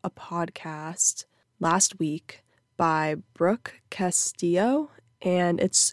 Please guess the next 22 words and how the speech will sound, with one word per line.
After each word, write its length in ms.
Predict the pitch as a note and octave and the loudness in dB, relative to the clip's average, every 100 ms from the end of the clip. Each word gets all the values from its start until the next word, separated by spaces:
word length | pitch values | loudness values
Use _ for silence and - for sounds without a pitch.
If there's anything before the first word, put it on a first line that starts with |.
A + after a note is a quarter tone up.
| - | -2
called 500 | - F3 E3+ E3+ G3 | 0 2 2 0 0
the 140 | F3 | 2
Life 300 | E3 E3+ - | 2 0 -2
Coach 340 | - E3+ - | -2 -2 -4
Podcast, 680 | - D#3 D3+ - - F#3 F#3+ - - - | -10 -12 -12 -10 -10 -8 -8 -12 -18 -6
and 140 | - | -2
the 40 | - | 0
episode 440 | F3 F3+ - E3+ | 0 0 0 0
was 100 | F3 | -2
called 340 | - D#3 E3 - | -6 -6 -6 -2
Dread 300 | F3 D#3+ - | 0 2 0
Sprints. 600 | - F2+ - - - - _ _ | -4 -6 -8 -4 -4 -4 _ _
So 440 | - - F3 E3+ F3 | -4 0 4 4 4
that's 320 | F3+ G3 - | 4 2 2
where 180 | F#3+ F#3 | 2 2
I 100 | F3+ | 0
got 360 | E3+ E3 D#3+ F#3+ | 0 -2 -2 -2
the 160 | E3+ | 0
idea 420 | E3 D#3+ D#3+ D3+ | 0 -2 -4 -4
for 180 | D3+ - | -6 -8
this 280 | D#3 D#3 - | -6 -4 -6
topic, 600 | - F#3+ F#3+ D3+ D#3 - | -4 -2 0 0 -4 -6